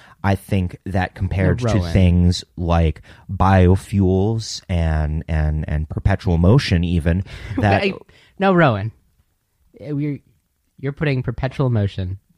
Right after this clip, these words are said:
Speaker 2: up against a, a, a perpetual motion, which is never, I believe it's never been actually proved to exist.
Speaker 1: It has been dismissed by many in the sort of the central cabal of academia, if that's what you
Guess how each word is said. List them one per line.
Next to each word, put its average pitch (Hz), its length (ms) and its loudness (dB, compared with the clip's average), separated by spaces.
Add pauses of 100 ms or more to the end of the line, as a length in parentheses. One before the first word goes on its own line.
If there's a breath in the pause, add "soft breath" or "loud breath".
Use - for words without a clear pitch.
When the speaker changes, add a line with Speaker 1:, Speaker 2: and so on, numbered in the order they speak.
(460)
Speaker 2:
up 110 140 -6
against 101 560 -4 (640)
a, 147 120 -4 (120)
a, 156 240 -10
a 147 40 -10
perpetual 185 460 2
motion, 147 280 4
which 135 120 0
is 131 100 -4
never, 135 200 -2
I 123 120 -2
believe 151 380 0
it's 117 160 -6
never 117 240 2
been 104 180 0
actually 98 420 -4
proved 98 440 -4
to 92 300 -6 (240)
exist. 98 540 -12
Speaker 1:
It 113 220 0
has 92 320 0
been 90 580 6 (320)
dismissed 110 800 2
by 95 260 4
many 92 460 6
in 87 380 4
the 82 160 0
sort 85 280 4
of 78 120 0
the 80 100 0
central 80 460 0
cabal 82 600 0
of 82 100 -2
academia, 82 800 -4
if - 80 -16
that's 85 200 -6
what - 120 -8
you - 80 -12